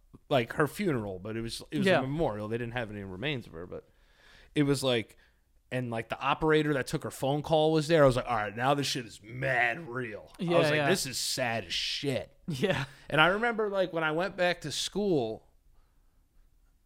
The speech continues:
Speaker 1: I remember, like, I cried a little bit because I remember in the moment I was like that. Like, my buddy came downstairs, like, "Yo, some idiot flew fucking plane into the fucking thing." We were like,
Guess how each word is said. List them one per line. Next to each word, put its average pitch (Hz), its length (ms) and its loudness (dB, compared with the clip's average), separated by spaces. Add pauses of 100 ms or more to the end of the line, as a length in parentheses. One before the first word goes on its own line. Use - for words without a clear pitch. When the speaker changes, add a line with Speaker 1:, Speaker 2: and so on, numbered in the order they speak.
(120)
Speaker 1:
I 135 120 4
remember, 156 800 2 (1160)
like, 135 220 2
I 139 60 4
cried 190 440 6
a 143 40 6
little 120 240 0
bit 95 320 -10 (100)
because 135 320 0
I 139 140 4
remember 165 560 2
in 165 160 2
the 151 60 2
moment 147 600 2
I 127 80 0
was 127 200 0
like 120 200 -2
that. 98 280 -2 (880)
Like, 139 180 2
my 139 120 6
buddy 151 260 6
came 156 200 0
downstairs, 143 420 2
like, 120 160 -6
"Yo, 220 120 4
some 233 240 0
idiot 196 320 8
flew 190 280 2
fucking 175 320 2
plane 190 340 2
into 156 160 0
the 143 80 -4
fucking 165 360 2
thing." 190 260 4
We 151 100 4
were 156 80 4
like, 131 160 -2